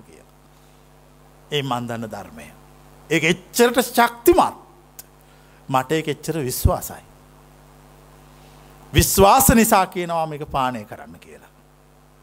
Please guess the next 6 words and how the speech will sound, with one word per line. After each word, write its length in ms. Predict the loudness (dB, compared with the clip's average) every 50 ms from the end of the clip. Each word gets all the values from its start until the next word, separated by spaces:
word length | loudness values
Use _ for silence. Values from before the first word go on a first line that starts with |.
| _ _ _ _ _ _ _ _ _ _ _ _ _ _ _ _ _ _ _ _ _ _ _ _ _ -18
ඒතර 200 | -8 -6 -4 -4
ඔයගොල්ලන්ට 340 | -2 -2 -2 -2 -2 0 0
පානය 300 | 0 0 0 -2 -4 -6
කරන්න 240 | -6 -6 -6 -6
සිද්ධ 280 | -8 -10 -12 -12 -14 -16 -16
වෙනවා. 240 | -16 -18 -18 -20 -20